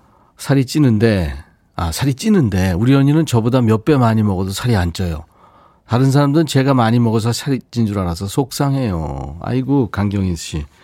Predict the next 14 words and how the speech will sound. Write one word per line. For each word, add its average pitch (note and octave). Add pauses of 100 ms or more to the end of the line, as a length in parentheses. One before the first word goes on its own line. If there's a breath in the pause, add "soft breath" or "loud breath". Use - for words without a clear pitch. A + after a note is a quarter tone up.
(260 soft breath)
똑당하시겠다. G2 (1200 loud breath)
김명희 C#3
씨, G#2+
"중학생 D#3+
딸이 E3+
이렇게 D3+
추운 D#3+
날 B2+
교복 C3
치마에 C3
스타킹도 C#3+
안 G#2
신고 A2+
등교했어요. F2+